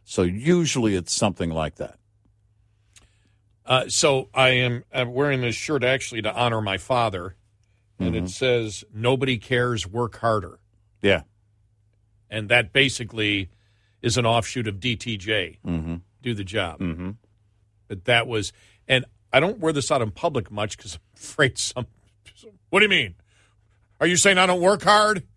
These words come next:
Speaker 2: But I wear this
Speaker 1: What do you
Speaker 2: is what
Speaker 1: mean you don't care? You have to care.
Speaker 2: <laughs>
Speaker 1: No, I don't.
Speaker 2: It's like, uh, nobody cares, work harder, which is exactly what my father told me many, nobody cares about your problems. Go work harder.
Speaker 1: Leave it at the door.
Speaker 2: Yeah, leave it at the door. And, and,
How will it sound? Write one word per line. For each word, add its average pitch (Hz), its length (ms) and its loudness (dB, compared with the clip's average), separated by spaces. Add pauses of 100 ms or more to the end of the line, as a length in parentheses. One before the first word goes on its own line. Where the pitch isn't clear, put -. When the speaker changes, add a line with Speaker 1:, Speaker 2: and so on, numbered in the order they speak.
Speaker 2:
But 156 280 -4
I 127 80 2
wear 135 200 -2
this 135 200 -6
Speaker 1:
What 170 80 10
do 180 60 10
you 170 40 6
Speaker 2:
is 160 40 4
what 175 80 6
Speaker 1:
mean 165 120 4
you 160 80 4
don't 135 240 4
care? 123 180 4
You 120 200 2
have 123 240 4
to 127 80 -8
care. 123 440 0
Speaker 2:
<laughs> 139 280 0
Speaker 1:
No, 110 220 2
I 98 80 2
don't. 85 260 -6
Speaker 2:
It's 131 200 -8
like, 120 320 -2
uh, 120 360 -2
nobody 135 340 0
cares, 127 400 0
work 120 260 -2
harder, 117 240 0
which 135 280 0
is - 160 -2 (360)
exactly 127 720 2
what 117 240 -4
my 113 300 0 (180)
father 127 300 4
told 123 240 -2
me 113 60 -2
many, 107 200 -6 (100)
nobody 143 220 -4
cares 143 320 -2
about 101 260 -4
your 117 60 -12
problems. 101 540 -6 (260)
Go 131 140 2
work 120 300 -2
harder. 101 280 0
Speaker 1:
Leave 131 320 4
it 135 80 2
at 123 180 2
the 95 120 -4
door. 92 240 0
Speaker 2:
Yeah, 92 180 0
leave 123 200 -2
it 127 60 -2
at 120 80 -4
the 127 80 -4
door. 117 220 -2
And, 120 180 0 (120)
and, 120 280 2